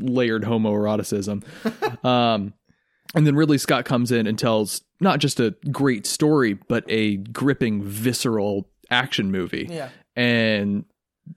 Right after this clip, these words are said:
Speaker 1: I mean, we're still seeing ripoffs to this day
Speaker 2: Yeah.
Speaker 1: of just that sensibility, you know,
Speaker 2: Yeah.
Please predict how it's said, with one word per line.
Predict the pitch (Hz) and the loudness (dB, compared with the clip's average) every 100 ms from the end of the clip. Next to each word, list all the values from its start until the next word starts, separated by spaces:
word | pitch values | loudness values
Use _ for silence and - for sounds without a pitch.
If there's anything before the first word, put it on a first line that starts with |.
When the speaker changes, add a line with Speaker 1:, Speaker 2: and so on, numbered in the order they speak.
| - _ _ _ _ | -20 _ _ _ _
Speaker 1:
I | 113 | -4
mean, | 104 98 | -2 0
we're | 110 | -2
still | 110 - - 143 131 | -2 -4 0 0 0
seeing | - 113 104 | 0 0 0
ripoffs | 107 104 92 92 - - | 0 -2 -2 -4 -6 -4
to | 101 | -2
this | 95 98 | -4 -2
day | 117 131 87 67 | 0 2 0 -2
Speaker 2:
Yeah. | 135 117 - _ _ | -6 -12 -18 _ _
Speaker 1:
of | 110 104 95 | 0 0 -2
just | - 104 - | -4 -4 -4
that | 101 - _ _ | -4 -4 _ _
sensibility, | - 117 110 98 104 117 107 92 90 | -4 -2 -2 -2 0 0 0 -2 -6
you | 98 | -6
know, | 95 95 | -4 -6
Speaker 2:
Yeah. | 95 | -8